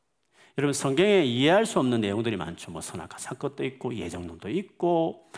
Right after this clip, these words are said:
뭐 종말이 어떻게 될지도 있고 뭐 여러 가지 뭐 성경에 읽다 보면 이해 안 되고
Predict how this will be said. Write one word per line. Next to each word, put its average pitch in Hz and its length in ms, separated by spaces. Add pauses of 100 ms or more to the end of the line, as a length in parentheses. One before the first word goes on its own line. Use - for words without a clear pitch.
(100)
뭐 104 140
종말이 143 380
어떻게 120 280
될지도 131 480
있고 160 640 (1000)
뭐 156 200
여러 233 200
가지 226 760 (300)
뭐 110 580 (360)
성경에 156 420
읽다 151 240
보면 139 380
이해 123 180
안 113 180
되고 110 640